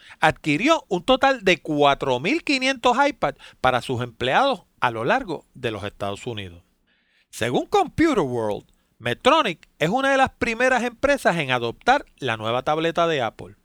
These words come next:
Además, es una de las órdenes corporativas más significativas del nuevo dispositivo. Según la gerencia de Medtronic,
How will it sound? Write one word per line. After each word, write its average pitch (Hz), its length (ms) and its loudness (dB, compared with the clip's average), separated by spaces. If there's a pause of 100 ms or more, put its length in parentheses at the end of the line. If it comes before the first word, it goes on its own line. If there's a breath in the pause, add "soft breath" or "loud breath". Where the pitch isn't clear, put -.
(400 soft breath)
Además, 147 480 2 (280 loud breath)
es 175 80 2
una 302 240 0
de 294 80 4
las 277 220 2
órdenes 285 400 0
corporativas 233 840 2
más 208 240 2
significativas 262 1040 -2 (240 soft breath)
del 120 220 -2
nuevo 110 220 -4
dispositivo. 131 840 -6 (580 loud breath)
Según 233 280 -4
la 453 80 2
gerencia 320 380 2
de 254 80 2
Medtronic, 180 560 -2